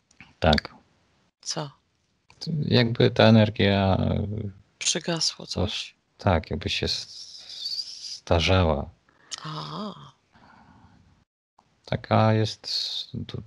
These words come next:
Speaker 1: dużo słabsza. Dużo,
Speaker 2: Mhm.
Speaker 1: naprawdę dużo. Ta otoczka
Speaker 2: Czy-
Speaker 1: zewnętrzna, wtedy ta, która od Iwony została pozyskana,
Speaker 2: Mhm.
Speaker 1: odsłania jej wnętrze, taką zgorzkniałość,
Speaker 2: Okej.
Speaker 1: te, ten, te lęki,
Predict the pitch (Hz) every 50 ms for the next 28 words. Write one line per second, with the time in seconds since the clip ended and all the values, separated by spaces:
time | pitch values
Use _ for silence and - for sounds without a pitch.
0 | - _ - - 87 85 90 95 92 - - 107 107 95 95 - - - - -
1 | - _ _ _ _ _ _ _ - - - 104 101 92 82 78 76 76 - -
2 | - - 80 82 82 85 90 87 85 - - - - _ - - - - - -
3 | - - - - - - - _ _ _ _ _ _ - 98 87 85 90 - 92
4 | 87 - - - 90 85 90 87 80 - 95 98 98 90 - - - 85 85 82
5 | 80 - - - - 85 80 82 80 - - 85 85 85 - - - 82 87 80
6 | 80 80 - - - 90 90 87 87 85 85 82 87 82 - - - 90 85 87
7 | - 90 85 85 90 - - - - 92 87 85 82 - 90 - _ - - -
8 | - - - - - 180 - - - - - - - 95 90 90 90 87 87 85
9 | 85 85 85 82 82 82 - - 98 95 90 90 85 - - - - - - -
10 | - - - - 71 73 76 73 - - - - - 87 - - - - 87 85
11 | 85 85 82 80 76 76 78 76 78 78 78 - - - 80 80 - - 82 82
12 | 82 85 82 82 78 - - - -